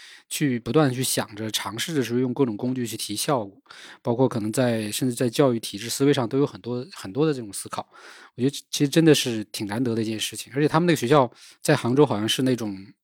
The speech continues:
应该是非常头部的，是一个教育集团，对吧？然后下属其实好几个分校，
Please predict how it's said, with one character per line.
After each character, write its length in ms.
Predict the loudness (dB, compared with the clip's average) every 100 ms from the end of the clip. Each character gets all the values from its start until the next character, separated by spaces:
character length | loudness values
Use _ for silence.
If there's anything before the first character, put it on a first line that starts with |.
| _
应 140 | -6 0
该 160 | 2
是 120 | 0 2
非 120 | 2
常 120 | 2
头 200 | 0 -4
部 200 | -2 -2
的， 120 | -4 -10 _ -4
是 140 | 4
一 40 | 8
个 60 |
教 160 | 10 8
育 40 |
集 120 | 8
团， 340 | 2 0 -6 -6
对 100 | -6
吧？ 160 | -6 -10 -12
然 120 | -4
后 260 | -2 -2
下 240 | 0 2 2
属 160 | 2
其 120 | -4 -6
实 60 |
好 180 | -4 -4
几 100 | -4
个 80 | -8
分 140 | -12
校， 220 | -12 -14